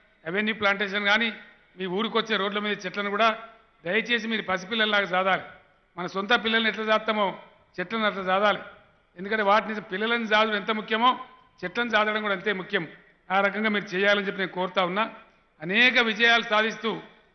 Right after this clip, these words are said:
ఇంత దూరం వచ్చిన ఈ రాష్ట్రం మనం బ్రహ్మాండంగా ఇంకా ముందుకు తీసుకొని పోవాలి, బ్రహ్మాండంగా అభివృద్ధి చేసుకుందాం. అన్ని పనులు జరుగుతాయి. నేను చెప్పిన నీళ్లు వస్తాయి, మెట్రో రైలు కూడా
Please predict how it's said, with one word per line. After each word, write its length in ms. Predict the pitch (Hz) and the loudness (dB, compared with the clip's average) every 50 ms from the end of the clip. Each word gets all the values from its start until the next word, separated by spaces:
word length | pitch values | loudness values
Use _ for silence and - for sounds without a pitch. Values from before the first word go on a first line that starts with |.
| _ 180 | _ -10
ఇంత 120 | 180 196 | -6 -4
దూరం 300 | 202 185 208 214 226 226 | -2 0 2 2 4 4
వచ్చిన 220 | 226 220 214 226 214 | 2 0 0 0 2
ఈ 100 | 208 202 | 2 4
రాష్ట్రం 520 | 190 190 202 202 202 214 208 175 143 - - - - _ _ _ _ _ _ | 4 4 2 2 2 -2 -4 -4 -4 -8 -14 -20 -20 _ _ _ _ _ _
మనం 160 | 170 185 185 180 | -8 -8 -6 -4
బ్రహ్మాండంగా 520 | 180 180 185 202 220 233 247 247 240 233 | -2 -2 0 2 4 4 6 6 4 2
ఇంకా 200 | 220 196 220 226 | 2 2 2 2
ముందుకు 300 | 220 202 196 196 214 208 | 2 2 0 -4 -4 -4
తీసుకొని 300 | 208 196 202 214 202 180 | -6 -6 -6 -6 -6 -6
పోవాలి, 400 | 160 185 190 202 214 226 233 226 226 - - - - _ _ _ _ _ _ _ _ | -4 -2 0 2 2 2 2 0 -4 -8 -16 -20 -20 _ _ _ _ _ _ _ _
బ్రహ్మాండంగా 440 | - 160 180 202 226 233 226 214 196 | -6 -4 0 2 4 4 4 4 2
అభివృద్ధి 300 | 185 202 220 185 208 202 | 2 0 -2 -2 -2 -2
చేసుకుందాం. 420 | 208 202 - 214 214 208 226 233 226 226 233 - - - _ _ _ _ _ _ - | -2 -2 -4 -6 -2 0 2 0 0 -2 -6 -12 -18 -20 _ _ _ _ _ _ -8
అన్ని 300 | 165 185 214 233 254 269 262 - | -6 -4 -2 0 0 0 0 2
పనులు 200 | 240 233 240 233 | 2 0 0 0
జరుగుతాయి. 500 | 190 202 214 214 233 233 226 226 190 147 - - - - _ _ _ _ _ _ _ _ _ _ _ | 0 2 2 2 2 2 0 0 0 -2 -6 -14 -20 -20 _ _ _ _ _ _ _ _ _ _ _
నేను 140 | 180 185 185 | -10 -8 -6
చెప్పిన 300 | 190 190 190 233 233 226 | -6 -4 -4 -2 0 0
నీళ్లు 360 | 220 196 190 202 220 226 226 | 0 0 0 0 0 2 4
వస్తాయి, 420 | 226 226 220 226 240 240 247 226 226 - - - - - _ _ _ _ _ 170 | 4 4 2 2 2 2 2 0 -2 -8 -14 -18 -20 -20 _ _ _ _ _ -10
మెట్రో 320 | 180 190 180 - 247 240 | -10 -8 -4 0 2 2
రైలు 280 | 226 220 220 226 233 233 | 4 4 4 4 4 2
కూడా 440 | 233 233 233 226 202 180 170 - | 2 4 4 4 4 4 2 -2